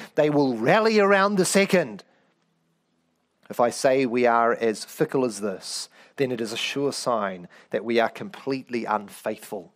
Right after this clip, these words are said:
See, God is calling us in this hope to remain firmly fixed in it, no matter the cost.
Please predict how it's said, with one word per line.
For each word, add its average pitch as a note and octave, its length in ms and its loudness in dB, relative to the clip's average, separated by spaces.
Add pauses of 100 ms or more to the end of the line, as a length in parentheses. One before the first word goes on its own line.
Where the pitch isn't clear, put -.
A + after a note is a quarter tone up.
(1800)
See, B2+ 200 -14 (160)
God C#3+ 480 2
is A2+ 120 -10
calling D3+ 460 -2
us A2 200 -2
in D#3+ 240 -6
this D3+ 200 -4
hope B2+ 480 -2
to A#2+ 260 -10 (180)
remain A#2 520 -2 (100)
firmly B2 600 -8
fixed - 640 -12
in A2+ 120 -10
it, G#2 260 -10
no G#2 140 -6
matter A2+ 520 -6 (180)
the - 80 -16
cost. - 800 -10